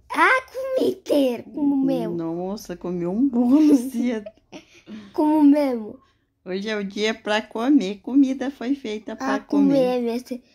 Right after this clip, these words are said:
Speaker 1: minha gente, comida foi feita pra comer. É pra encher o bucho.
Speaker 2: Vai tirar foto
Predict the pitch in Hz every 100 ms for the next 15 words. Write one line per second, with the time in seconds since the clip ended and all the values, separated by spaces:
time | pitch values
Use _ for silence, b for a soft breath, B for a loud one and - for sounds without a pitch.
0 | b _ 233 - 240 262 277 269 285 277
1 | 269 - - 254 254 254 285 285 269 277
2 | 247 247 269 262 269 269 - 311 294 254
3 | 262 269 269 220 - B B _ _ _
4 | - 240 - - 247 247 - - 240 240
5 | 285 302 302 214 226 277 262 - 240 226
6 | 220 190 185 190 196 240 226 269 311 320
7 | 269